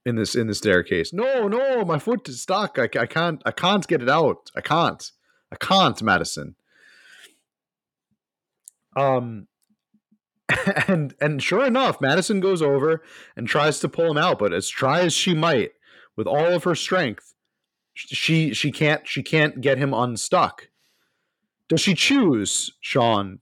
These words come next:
to, it was at that moment when she noticed the door creaked open, does she choose to, A, run to the door to see who is there, to see if she can get some help for her brother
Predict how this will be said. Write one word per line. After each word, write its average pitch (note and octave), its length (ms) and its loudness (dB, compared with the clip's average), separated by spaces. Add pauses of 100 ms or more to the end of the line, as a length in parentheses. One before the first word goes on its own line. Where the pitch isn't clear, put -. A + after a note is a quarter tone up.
to, C#3 580 0 (100)
it E3+ 40 0
was E3 120 0
at G3+ 120 0
that G3 160 2
moment F#3 520 0 (560)
when B2+ 120 0
she D#3+ 160 0
noticed F3 400 0
the D3+ 80 2
door D3+ 540 0 (480)
creaked A3+ 840 0
open, B2 540 -2
does C3+ 180 2
she - 180 0
choose G3 420 0
to, D#3+ 340 0
A, C#3 340 0
run C#3+ 340 0
to A3 100 0
the E3+ 100 0
door C3 520 0 (380)
to - 120 -2
see E3+ 340 0
who E3+ 400 2
is C3 220 0
there, D#3 360 2
to B2 220 -8
see C#3 180 0
if B2+ 100 0
she - 140 -6
can C3+ 80 -4
get C3 180 0
some A#2+ 260 -6
help D#3 260 0
for C3 160 0
her B2 100 4
brother A2+ 500 2